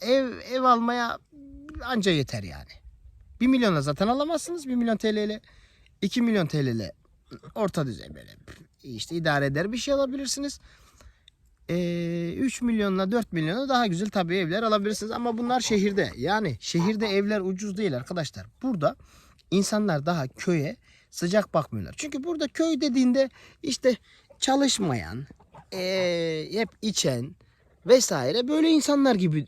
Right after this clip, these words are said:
oluyor burası. Hani bizim orada gibi köylü çalışkan vesaire değil.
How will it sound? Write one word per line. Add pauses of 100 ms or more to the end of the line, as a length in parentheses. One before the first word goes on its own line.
oluyor
burası. (240)
Hani
bizim
orada
gibi
köylü
çalışkan
vesaire
değil.